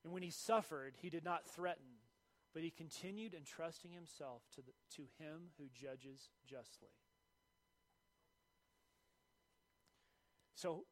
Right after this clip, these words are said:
Peter is answering this question. How is it that we personally follow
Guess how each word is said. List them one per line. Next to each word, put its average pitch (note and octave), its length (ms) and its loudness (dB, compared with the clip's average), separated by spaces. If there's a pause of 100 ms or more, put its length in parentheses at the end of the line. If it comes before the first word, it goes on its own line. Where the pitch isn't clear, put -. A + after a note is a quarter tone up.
(100)
Peter B3+ 260 4
is F#3 240 6
answering G3 360 0
this F3 140 -2
question. E3 440 4 (120)
How G#3 240 8
is A3 260 4
it D3 200 -2 (400)
that D#3+ 200 4
we F#3+ 380 0 (320)
personally F#3 680 6
follow F3 520 10